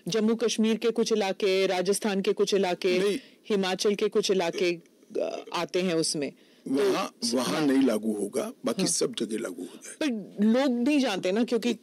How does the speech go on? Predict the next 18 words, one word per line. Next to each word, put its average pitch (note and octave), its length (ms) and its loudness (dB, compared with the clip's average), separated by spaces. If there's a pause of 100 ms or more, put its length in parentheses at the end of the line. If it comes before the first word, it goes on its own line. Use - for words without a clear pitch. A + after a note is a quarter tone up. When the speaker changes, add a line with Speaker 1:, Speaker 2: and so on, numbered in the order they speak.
(240)
Speaker 1:
कुछ G#3 180 0
साल F3 220 0
वो F3+ 280 4
यहाँ G3 280 2
हैं, G3 220 2
कुछ F#3 160 0
साल, F#3 200 -2 (260)
और B3 80 0
जो C#4 180 2
ट्राइबल A3 600 0
इलाके F3 420 0
हैं, D#3 220 -4 (560)
उनका A#3 300 4
जो, C4 280 4
अ, E3+ 440 2 (340)
composition G#3 640 0
है, D#3 120 -2
वो G#3+ 280 0